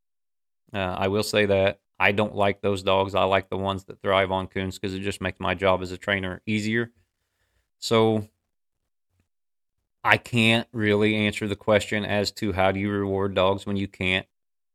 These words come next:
you know, give 'em a coon. And the only thing you can do is pet 'em up. Good boy, good girl, and, uh, send 'em on. That makes you to have some negative reinforcement.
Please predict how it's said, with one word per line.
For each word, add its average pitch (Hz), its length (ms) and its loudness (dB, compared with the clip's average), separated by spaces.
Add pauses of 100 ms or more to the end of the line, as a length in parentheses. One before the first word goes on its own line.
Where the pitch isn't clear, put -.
(160)
you 98 200 -8
know, 92 260 -8 (720)
give 104 160 0
'em 104 60 -2
a 98 40 -4
coon. 120 460 -6
And 98 100 -6
the 107 60 0
only 120 160 2
thing 117 200 0
you 107 100 -2
can 139 100 -12
do 123 80 0
is 135 100 -2
pet 101 240 0
'em 95 120 -2
up. 117 280 -2
Good 90 200 -4
boy, 117 380 0 (520)
good 87 160 -14
girl, 123 480 2 (720)
and, 95 400 -4
uh, 98 280 2 (440)
send 110 240 -2
'em 113 140 0
on. 95 420 0
That 104 260 4
makes 104 560 -4 (1000)
you 107 400 -2
to 104 180 -6
have 95 380 2 (640)
some 101 240 -4
negative 110 420 2
reinforcement. 98 920 -4